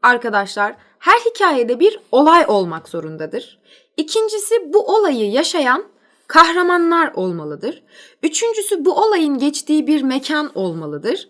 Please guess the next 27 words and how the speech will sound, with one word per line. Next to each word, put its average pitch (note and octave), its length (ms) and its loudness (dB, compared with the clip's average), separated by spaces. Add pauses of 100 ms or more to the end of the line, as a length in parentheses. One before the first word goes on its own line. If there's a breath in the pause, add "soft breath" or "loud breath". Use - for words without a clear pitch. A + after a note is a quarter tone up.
(380 soft breath)
Dördüncüsü, G4 720 0
bu G4 80 4
olayın F4 420 2
yaşandığı D#4 600 -4
bir D#4 80 -2
zaman B3+ 480 -2
dilimi F#3+ 260 -4
olmalıdır. D#3 640 -10 (360 soft breath)
Beşincisi G4+ 540 0
ise F4+ 260 0 (440)
bu A4+ 400 4 (240)
anlatılan D4+ 600 2
hikayedeki B3+ 880 -4
olayın E4 400 2
bir F4+ 180 2
örgüsü D#4+ 440 4
olmak G3 400 -4
zorundadır. E3+ 420 -10
Şimdi G#3 360 -8 (320 loud breath)
hep A4+ 200 -2
beraber D#4+ 420 4
bakalım A#3 360 -2
bunlar C#4+ 340 -4
nelermiş. G3+ 580 -6 (720 soft breath)
Olay A4 420 6
arkadaşlar, G#3+ 600 -4
hikayede D4+ 800 0